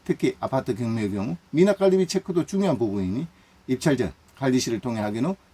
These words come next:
입찰 참고 자료로 활용할 수 있기를 기대합니다. 이어서 입찰가 산정입니다. 법원 경매를 통해 양천구 목동 아파트 입찰하기 위해서는 투자 목적과 낙찰 자금 납부 계획을 포함한 운영 플랜이 중요할 듯합니다.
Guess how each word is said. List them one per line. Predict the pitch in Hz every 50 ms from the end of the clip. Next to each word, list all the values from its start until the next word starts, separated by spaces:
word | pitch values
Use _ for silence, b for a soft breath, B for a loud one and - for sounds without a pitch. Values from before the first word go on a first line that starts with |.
| -
입찰 | 120 123 123 - - 139 95 -
참고 | - - 196 196 185 202 180
자료로 | 185 170 170 165 160 151
활용할 | 170 180 185 180 170 151
수 | 143 - -
있기를 | - - 139 165 185 190 -
기대합니다. | - 147 - 131 - 92 92 82 82 90 82 - - _ _ _ _ _ _ _ _ _ _ _ _ _ _ _ - - - - - - - - - - -
이어서 | 120 113 107 - 170 196 196 - - - -
입찰가 | - 185 180 - 269 208 - 214
산정입니다. | - - 160 135 113 98 107 98 92 87 85 92 80 82 - - - - - - - _ _ - - _ _ - - _ _ _ - - - - B B B B B B B B - -
법원 | 175 170 220 233 208
경매를 | 214 220 226 233 226 226 196
통해 | - 214 220 233 - - 127
양천구 | 123 127 147 - - 185 175 165 165 143
목동 | 117 120 117 - - - 156 131 110 92 -
아파트 | 101 - - 131 120 - 127
입찰하기 | 120 95 - 127 120 117
위해서는 | 107 98 95 131 156 185 202 -
투자 | - 170 156
목적과 | 143 131 - - - 113 - - 147 143 101 -
낙찰 | - 110 - - - 196
자금 | 185 196 190 185 180 165
납부 | 147 139 - - 165
계획을 | 151 160 147 143 139
포함한 | - - 143 139 175 170 110 82 - -
운영 | 98 117 123 113
플랜이 | - - 107 101 104 117 156 175 -
중요할 | - - 143 135 123 - -
듯합니다. | 104 90 - 101 92 87 85 87 85